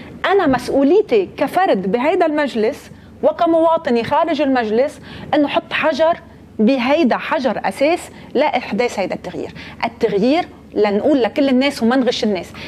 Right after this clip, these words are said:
التغيير بده وقت وبده إصرار وبده شجاعة وبده عزيمة وبده رؤية ومشروع. إذا هيدا الوقت نحن مش قادرين نروح منبيع شي وهم للناس بهيدا ال-،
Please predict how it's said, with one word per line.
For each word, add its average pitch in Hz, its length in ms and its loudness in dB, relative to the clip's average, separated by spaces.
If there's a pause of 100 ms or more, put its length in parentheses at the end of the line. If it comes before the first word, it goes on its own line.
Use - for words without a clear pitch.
(120)
التغيير 254 380 2
بده 190 220 2
وقت - 420 -2 (880)
وبده 208 300 2
إصرار 233 400 -2 (180)
وبده 196 260 2
شجاعة 233 560 0
وبده 208 320 2
عزيمة 208 380 2
وبده 214 320 2
رؤية 269 300 2
ومشروع. 233 480 0 (840)
إذا 262 200 4
هيدا 294 340 2
الوقت 220 400 2 (140)
نحن 233 380 0 (340)
مش 294 220 2
قادرين 254 360 2
نروح 277 200 0
منبيع 254 440 4
شي 262 320 2 (180)
وهم 254 400 2
للناس 233 360 0
بهيدا 214 440 2
ال-، 165 100 -4